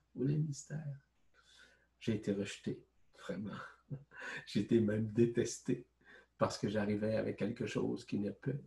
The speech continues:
ne pouvait lui-même expliquer. Voyez-vous ? Parce qu'il y avait une partie de moi qui était déjà intégrée et qui était en mesure justement d'expliquer ces choses qui dépassaient largement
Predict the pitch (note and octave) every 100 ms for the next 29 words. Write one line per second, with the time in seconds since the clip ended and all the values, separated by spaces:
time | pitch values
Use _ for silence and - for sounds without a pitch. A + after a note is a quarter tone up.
0 | - A2 G#2+ - A2+ A2 A2+ - _ -
1 | A#2+ A2 G2+ G2 - - - - - -
2 | _ - - - - - - _ B2 C#3
3 | D#3 E3+ F#3 - _ - - - - -
4 | - _ _ - A#2 - C3 A#2+ B2 A#2
5 | B2 - - A#2+ G#2 G#2+ A2+ C3+ C3+ -
6 | A#2+ G2+ G#2+ A2+ A2 G#2+ B2 A#2 G#2 A#2+
7 | - _ _ _ _ _ - A#2+ A#2 A#2
8 | A#2 G#2+ G2+ A#2+ C#3 - - B2+ - G2+
9 | A#2 A#2 A2 - - - A#2 A2+ C#3 -
10 | - - - - - - - _ - A#2+
11 | A2+ A#2+ A2+ - A#2+ A#2 A#2+ A2+ A2 G#2+
12 | G#2